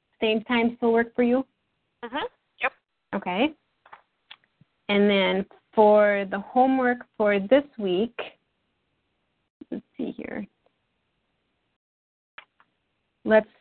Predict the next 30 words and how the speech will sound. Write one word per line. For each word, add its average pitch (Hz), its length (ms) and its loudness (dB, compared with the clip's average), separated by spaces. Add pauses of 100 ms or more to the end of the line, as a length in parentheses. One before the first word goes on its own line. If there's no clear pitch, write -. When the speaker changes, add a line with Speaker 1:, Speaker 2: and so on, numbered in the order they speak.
(120)
Speaker 1:
do, 214 440 2
um, 175 720 -2 (500)
chapter 208 360 2
eight, 226 240 -2 (240)
Keeping 214 320 0
Your 185 120 0 (200)
Chi 226 100 4
Moving. 247 480 4 (720)
Speaker 2:
Okay. 220 260 -4 (840)
Speaker 1:
And 190 120 2
it'll, 185 140 2
it'll 190 180 4
talk 190 300 -2
about 202 220 4
in 196 160 2
there, 190 400 -2
um, 180 240 0
clearing 196 320 2
clutter, 190 400 2 (880)
whether 180 300 0
Speaker 2:
Okay. 175 160 2
Speaker 1:
it's - 80 -18
physical 202 380 -2
clutter 202 480 2
or 208 40 -2
emotional 185 520 -2
clutter. 185 420 -2 (680)
And 185 240 0
then, 175 400 -2
um, 170 540 -2